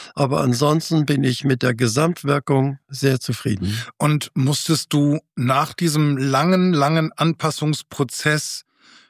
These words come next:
Speaker 2: von Cochlea-Implantat, von Hörsystem, der Zusammenarbeit der beiden Geräte, musstest du Hörende eigentlich neu lernen?
Speaker 1: Das Hören musste ich neu lernen. Es hört sich komisch an. Ich sitze da und dann kriege ich jetzt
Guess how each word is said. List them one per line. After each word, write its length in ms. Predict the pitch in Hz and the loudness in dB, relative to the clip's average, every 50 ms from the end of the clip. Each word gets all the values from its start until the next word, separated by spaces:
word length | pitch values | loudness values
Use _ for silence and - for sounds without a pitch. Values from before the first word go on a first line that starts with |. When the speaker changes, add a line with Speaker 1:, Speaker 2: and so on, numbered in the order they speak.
| _ _ | _ _
Speaker 2:
von 300 | _ - - 196 190 190 | _ -4 -2 0 0 0
Cochlea-Implantat, 1200 | - - - 160 - - 156 151 143 143 139 135 110 127 135 135 120 - 139 131 131 135 127 - - - | 0 0 -2 -2 0 0 0 2 2 2 2 0 0 0 0 0 0 0 0 2 2 2 0 -2 -10 -16
von 520 | - - - - 160 156 160 160 160 139 - | -18 -18 -4 0 2 2 2 2 0 0 2
Hörsystem, 800 | 151 147 151 131 135 131 - - - 151 147 139 135 139 139 - - _ _ | 2 2 2 0 -2 -6 -8 -6 -2 0 2 2 2 0 -2 -6 -10 _ _
der 100 | 160 156 | -2 -2
Zusammenarbeit 640 | - - 165 139 151 151 156 147 139 123 139 131 117 | 0 -2 0 2 2 4 4 2 2 2 0 0 0
der 80 | 139 | 0
beiden 240 | 123 131 131 131 139 | 0 0 0 2 0
Geräte, 300 | 127 123 131 131 - 135 127 - - - - - _ | 0 2 0 0 0 -4 -8 -8 -14 -16 -16 -6 _
musstest 340 | 143 147 - - 160 - - | -2 0 0 0 -4 0 0
du 100 | 156 117 | 0 0
Hörende 280 | 143 151 151 156 147 | 2 0 2 0 0
eigentlich 240 | 127 135 123 113 - | 0 -2 -4 -4 0
neu 140 | 156 139 139 | 0 2 2
lernen? 560 | 135 127 123 113 113 131 139 160 202 269 285 - _ _ _ _ _ _ _ - - - - - - - _ _ _ | 2 2 0 0 0 0 2 2 2 0 -2 -8 _ _ _ _ _ _ _ -20 -18 -18 -16 -18 -18 -20 _ _ _
Speaker 1:
Das 300 | - 135 113 - - - | -2 -2 -2 -2 -2 0
Hören 280 | 139 135 131 139 160 | 0 2 2 2 2
musste 380 | 180 160 143 147 - - - 175 | 2 2 2 0 0 -4 -6 -4
ich 180 | 180 170 - - | -4 -4 -2 2
neu 220 | 170 160 170 175 | 2 4 4 2
lernen. 440 | 175 175 170 165 160 147 131 120 120 | 2 2 2 2 2 4 2 2 0
Es 200 | 139 131 - - | 0 -4 -4 0
hört 200 | - 151 139 - | 0 0 0 0
sich 200 | - 147 131 - - | -4 -6 -6 -6 -4
komisch 440 | - 175 202 202 180 131 113 - | 0 0 2 2 2 0 0 -2
an. 300 | - - 113 120 160 202 - _ _ _ - - - - - - - _ _ | -4 -2 -2 -2 -2 -4 -6 _ _ _ -20 -20 -20 -20 -20 -20 -20 _ _
Ich 180 | - 175 - - | -6 -4 -4 -2
sitze 380 | - 185 185 - - - 185 160 | -2 -2 -2 -2 -4 -4 -2 0
da 320 | 156 147 143 151 175 190 196 | 2 2 4 4 4 2 2
und 180 | 196 175 139 156 | 0 -2 -2 -2
dann 160 | 151 151 143 | -2 -2 -4
kriege 340 | - - 165 160 - - 156 | -4 -4 -4 -4 -2 -2 -4
ich 160 | 151 - - | -4 -2 -2
jetzt 360 | 151 156 156 147 - - | -2 -2 -2 -2 -6 -8